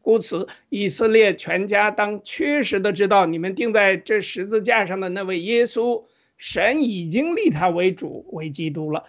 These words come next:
那到了这个时候，他主要讲的就是在圣经，在布道的最关键的问题就是唯独基督。也就是说，以色列人，你要给我听清楚，这是基督是神。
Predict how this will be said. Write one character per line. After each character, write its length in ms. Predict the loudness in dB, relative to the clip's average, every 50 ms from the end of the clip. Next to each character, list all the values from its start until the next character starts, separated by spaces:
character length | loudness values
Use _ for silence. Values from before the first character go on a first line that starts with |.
| _ _ _
那 100 | -4 -2
到 220 | 2 4 6 8 8
了 160 | 8 6 4
这 240 | 4 4 4 4 6
个 100 | 4 2
时 240 | 0 -2 -8 -8
候， 240 | -8 -8 -10 -12 -12 _ _ _ _ -10
他 200 | -4 -2 -2 -2
主 300 | -2 -4 -12 -10 -4 0
要 220 | 2 4 4 4
讲 300 | 2 0 -4 -8 -8 -10
的 120 | -10 -10 -8
就 200 | -8 -6 -6 -6
是 340 | -6 -8 -8 -10 -10 -12 -14 _ _ _ _
在 200 | -2 -2 0 0 -2
圣 320 | -4 -2 -2 0 0 -2
经， 340 | -2 -2 -2 0 -2 -4 -6
在 200 | -4 -4 -4 -4
布 260 | -4 -6 _ -4 -2 0
道 220 | 2 2 2 2
的 180 | 0 -2 -6 -8 -12 _ -2
最 160 | 0 0 0
关 240 | 4 4 4 6 6
键 140 | 6 6 4
的 40 |
问 140 | 4 0 -2
题 100 | -2 -4
就 160 | -6 -8 -8
是 100 | -8 -8
唯 200 | -10 -8 -8 -8
独 180 | -8 -8 -8 -10
基 200 | -10 -8 -8 -6
督。 280 | -4 -2 -4 -4 -4 _ _ _ _ _ _ -8
也 140 | -6 0
就 120 | 2 4 4
是 60 | 4
说， 260 | 6 4 4 4 0 -6 _ _ _ -10
以 160 | -8 -8 -4
色 160 | 0 2 4
列 180 | 6 6 6 6
人， 240 | 6 4 4 4
你 60 | 2 2
要 140 | 2 0
给 100 | 0 2
我 180 | 2 2 2 0 -4 _ -12
听 260 | -8 -6 -4 -4 -4
清 300 | -4 -2 0 0 2 2
楚， 300 | 0 0 -2 -4 -4 -6 _ _ _ _ _ _
这 220 | -2 0 0 0
是 320 | 0 -4 -4 -4 -4 -4 -6
基 300 | -8 -6 -2 -2 0 0
督 340 | 2 2 2 2 0 -4 _ _ _ _ _ _
是 240 | -8 -4 -2 -2 -2
神。 320 | -2 -4 -6 -8 -10